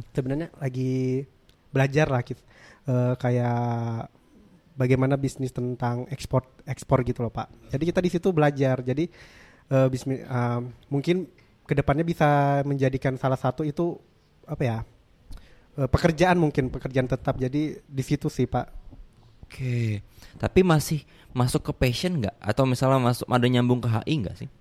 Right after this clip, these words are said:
Speaker 1: Nyambung sekali.
Speaker 2: Nyambung sekali ya?
Speaker 1: Iya.
Speaker 2: Oke, ini menarik teman-teman. Jadi kenapa kemudian, eh, kita ngambil tema ini gitu ya? Sebenarnya karena memang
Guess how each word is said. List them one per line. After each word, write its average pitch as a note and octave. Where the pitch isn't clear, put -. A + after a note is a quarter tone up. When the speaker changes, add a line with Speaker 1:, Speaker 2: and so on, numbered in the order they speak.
Speaker 1:
Nyambung C3+
sekali. D3
Speaker 2:
Nyambung G#2
sekali C3
ya? F2+
Speaker 1:
Iya. A#2
Speaker 2:
Oke, G#2
ini G#2+
menarik G2
teman-teman. G2+
Jadi G2+
kenapa G#2
kemudian, G2+
eh, G2+
kita G#2+
ngambil G2+
tema G2
ini F2
gitu F2+
ya? F2+
Sebenarnya G2
karena A2+
memang B2